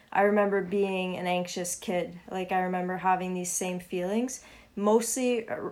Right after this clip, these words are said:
sur-, uh, surrounding school, like, Eric, you know, I have major anxiety about performing well,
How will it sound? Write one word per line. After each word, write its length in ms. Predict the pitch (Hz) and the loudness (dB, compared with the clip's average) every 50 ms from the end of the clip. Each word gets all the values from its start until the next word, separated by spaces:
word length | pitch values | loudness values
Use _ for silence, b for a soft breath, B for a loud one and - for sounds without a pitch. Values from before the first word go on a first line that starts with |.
| - | -6
sur-, 440 | - - - - 220 208 202 202 202 - | -4 -4 -4 -2 0 0 0 0 2 4
uh, 320 | 202 190 190 185 185 180 | 6 6 8 6 6 4
surrounding 640 | 175 - - 208 202 202 196 196 196 196 196 190 190 | 0 0 0 2 4 6 4 4 4 2 0 -2 -2
school, 560 | - - - - 202 196 185 175 160 - - B B B B B B B B B B _ - | -2 -2 -2 -2 -2 -2 0 -2 -4 -8 -12 B B B B B B B B B B _ -4
like, 360 | 185 190 180 175 180 - - | -2 -2 -2 -2 -4 -8 -4
Eric, 360 | - 180 185 180 185 180 180 - | -2 0 0 0 0 -2 -4 -4
you 120 | 190 175 | -4 -2
know, 340 | 175 175 170 175 180 196 196 | -2 0 0 0 2 0 0
I 220 | 190 - 180 185 | 2 4 2 2
have 320 | 185 175 190 190 185 180 185 | 4 6 6 6 6 6 4
major 680 | 190 196 196 196 202 196 175 190 196 190 185 180 - | 0 4 6 6 6 4 4 0 0 0 0 0 0
anxiety 680 | - 185 185 185 175 190 180 180 180 180 175 180 180 | -2 -2 -2 -2 0 4 6 6 6 4 2 0 -2
about 420 | 180 175 185 180 175 175 - - - | -2 -2 -2 -2 -2 -2 -4 -8 -8
performing 720 | - 196 185 185 - - 196 196 196 190 185 185 185 185 | -6 -6 -6 -6 -2 0 0 2 2 0 -2 -4 -4 0
well, 460 | 185 180 180 180 180 180 180 180 180 | 2 4 6 6 6 4 2 -2 -8